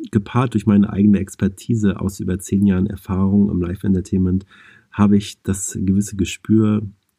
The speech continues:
ähm, natürlich A, die richtigen Menschen dafür auszuwählen und auch euch da draußen die Welt hinter dem roten Vorhang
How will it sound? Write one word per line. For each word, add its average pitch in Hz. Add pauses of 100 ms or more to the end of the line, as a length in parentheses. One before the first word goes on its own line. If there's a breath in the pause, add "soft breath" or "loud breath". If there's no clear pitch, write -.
ähm, 95
natürlich 98
A, 104
die 101
richtigen 95
Menschen 101
dafür -
auszuwählen 92 (580 soft breath)
und 92 (100)
auch -
euch 98
da 101
draußen 90
die 87
Welt 98
hinter 113
dem 90
roten 90
Vorhang 92